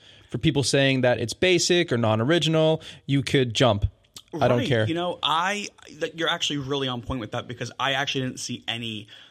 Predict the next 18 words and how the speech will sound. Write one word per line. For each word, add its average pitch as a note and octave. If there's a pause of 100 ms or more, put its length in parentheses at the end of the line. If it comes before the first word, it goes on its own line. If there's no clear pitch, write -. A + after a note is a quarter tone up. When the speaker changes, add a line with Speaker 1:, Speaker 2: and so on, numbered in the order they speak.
(160)
Speaker 2:
Clark -
Kents A#2
or, G#3
for C4
that F#3+
matter, D3
Batman. A#2
Re-, G2+
I D3+
didn't C4+
really F#4+
see -
any G#3
superheroes -
Speaker 1:
No, D#3
Speaker 2:
this A#3
year. G#2
Speaker 1:
nothing, A3